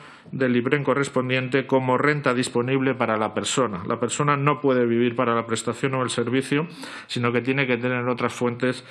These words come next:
de ingresos, otra disponibilidad económica para participar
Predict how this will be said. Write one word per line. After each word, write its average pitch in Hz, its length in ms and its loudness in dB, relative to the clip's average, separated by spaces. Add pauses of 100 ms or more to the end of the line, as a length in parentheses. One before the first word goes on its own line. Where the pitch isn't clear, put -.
(840)
de 107 160 -2
ingresos, 147 760 2
otra 127 320 0
disponibilidad 120 760 2
económica 127 640 0
para 113 180 0
participar 117 840 -2